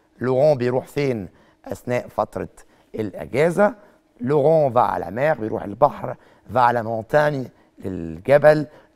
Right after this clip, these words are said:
Laurent va à la plage, ولا بيروح شط البحر، ولا va chez ses grands-parents. طبعًا هنا قال لي، أو ال-، القصة كلها بتدور عند، آه،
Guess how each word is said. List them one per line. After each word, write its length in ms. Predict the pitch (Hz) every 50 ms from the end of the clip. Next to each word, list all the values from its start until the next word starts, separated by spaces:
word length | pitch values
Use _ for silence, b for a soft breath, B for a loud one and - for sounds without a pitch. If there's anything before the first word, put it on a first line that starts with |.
| _
Laurent 380 | - - 117 113 113 127 131 127
va 140 | 117 123 110
à 100 | 101 95
la 100 | 87 -
plage, 500 | - - 120 131 139 147 147 143 123 107
ولا 240 | 113 117 113 107 95
بيروح 420 | 90 95 104 113 104 - - -
شط 380 | - - 107 107 - _ - - -
البحر، 360 | 92 85 110 127 135 - - b b b b b b b -
ولا 440 | 107 120 123 120 113 113 113 110 b b b b b - - 87
va 280 | 113 113 117 113 - - - - - -
chez 320 | 110 110 107 110 104 - b b b b _
ses 240 | - - - 113 90
grands-parents. 1120 | 92 - - - 107 117 117 117 - - - _ _ - 92 78 87 120 165 202 214 -
طبعًا 340 | - 151 135 139 131 120
هنا 220 | 127 127 120 104 110
قال 100 | 131 123
لي، 200 | 120 120 117 113 b b b b b _
أو 280 | 226 120 113 113 104 95
ال-، 220 | 101 101 - -
القصة 440 | 90 90 - - - - - - 127
كلها 300 | - 110 117 117 117 117
بتدور 540 | 110 107 - 101 95 101 120 123 120 - b b b b b b _
عند، 340 | - 92 107 117 117 107 92 - - -
آه، 180 | 90 87 85